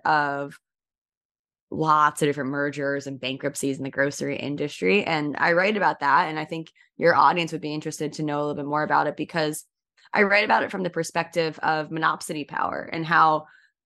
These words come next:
we all have grown up with this idea of monopoly, and that's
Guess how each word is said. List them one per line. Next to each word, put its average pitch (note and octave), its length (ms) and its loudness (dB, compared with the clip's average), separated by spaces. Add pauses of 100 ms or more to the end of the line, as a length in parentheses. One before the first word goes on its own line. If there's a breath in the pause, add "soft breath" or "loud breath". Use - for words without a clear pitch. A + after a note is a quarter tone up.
we F#3+ 140 4
all F#3+ 200 8
have D#3+ 80 -8
grown D#3+ 180 0
up D#3+ 180 -2
with D#3 120 -8
this D3+ 180 -6
idea D3+ 420 -2
of D3 80 -6
monopoly, D3+ 720 0
and C#3+ 260 -6
that's D#3 400 0